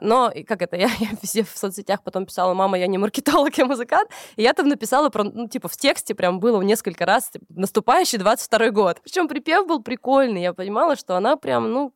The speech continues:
потенциально классная. Но, типа, двадцать второй год.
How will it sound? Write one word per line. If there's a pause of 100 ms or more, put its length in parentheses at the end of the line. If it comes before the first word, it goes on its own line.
потенциально
классная.
Но,
типа, (340)
двадцать
второй
год.